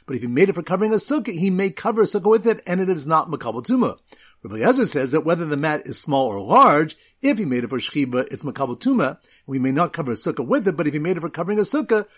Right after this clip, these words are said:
we may use it as a sukkah, and it is not makabel tuma. Rashi points out that Rabbi Eliezer's opinion is more compelling, since the explicit designation of the one who produced the mat should determine its status regardless of its size.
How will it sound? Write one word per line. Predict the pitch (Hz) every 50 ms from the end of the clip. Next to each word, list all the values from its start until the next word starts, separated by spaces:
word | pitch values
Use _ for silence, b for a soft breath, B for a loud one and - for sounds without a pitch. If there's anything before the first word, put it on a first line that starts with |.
| b b b b
we | - 143
may | 156 175 190
use | 214 208 226 285 247 233
it | 247
as | 190 196 180
a | 220
sukkah, | - - 294 294 - 226 214 190 156 -
and | 175 165 175
it | 185
is | 185 180 156 139
not | 175 214 226 160 120
makabel | 117 - 127 117 127 143
tuma. | - 190 202 151 117
Rashi | 123 165 185 - 190 123
points | 143 175 160 135 170
out | 180 160 135
that | 139
Rabbi | 131 123 127
Eliezer's | 135 147 202 190 170 156 127
opinion | 120 - 160 202 190 156
is | 123 120
more | 147 135
compelling, | - - 110 - - 262 285 214 156 151 151 b b b b b b
since | - - 165 -
the | 170
explicit | 151 - - - 226 220 - 214 160
designation | 120 170 165 131 147 143 135 135 139 196 254 208 - 175 160
of | 139
the | 131 135
one | 147 185 196 175
who | 156
produced | - - 127 110 165 220 214 -
the | - 135
mat | 117 123 175 226 220 156 143 - b b b b b
should | - - - 240 190
determine | 185 156 - 143 135 117 110
its | 127 117
status | - - 247 254 254 180 - -
regardless | 147 120 107 135 127 135 120 110 95 -
of | 110 95
its | 92 -
size. | - - 214 240 226 147 98 87 85 - -